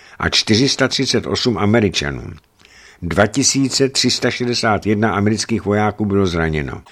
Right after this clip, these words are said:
Ve stejnou dobu Američanům způsobila velké potíže epidemie japonské říční horečky, prudkého infekčního onemocnění,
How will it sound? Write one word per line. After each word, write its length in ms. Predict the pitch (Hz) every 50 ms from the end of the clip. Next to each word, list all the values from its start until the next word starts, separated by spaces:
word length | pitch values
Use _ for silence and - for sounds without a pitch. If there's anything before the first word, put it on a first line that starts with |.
| - - -
Ve 120 | 92 101
stejnou 380 | - - - 135 151 156 170 170
dobu 440 | 165 175 180 143 101 80 67 71 73 _ _
Američanům 680 | - 95 101 113 127 135 127 - 147 151 147 135 113
způsobila 720 | 98 - - - 107 110 107 - 139 127 120 139 135 135 131
velké 540 | 113 117 127 131 127 - 131 117 98 87 78 - _
potíže 580 | - 98 - - - 120 107 104 120 127 127 127 - - - - - - _ _
epidemie 800 | 123 120 - - 139 135 120 139 139 135 143 143 139 139 139 127
japonské 680 | 113 101 98 - - 127 135 131 - - - 143 131
říční 400 | 110 120 127 117 - - 143 135
horečky, 640 | 113 104 123 127 131 131 123 - - - - 67 - - _ - _ _ - - - - - - _ _
prudkého 680 | - 104 107 120 - - - 131 139 139 131 135 -
infekčního 640 | - 110 110 101 - 123 113 - - 139 131 117 -
onemocnění, 1000 | - 92 90 87 85 85 85 85 - - 95 95 92 87 90 87 90 98 120 123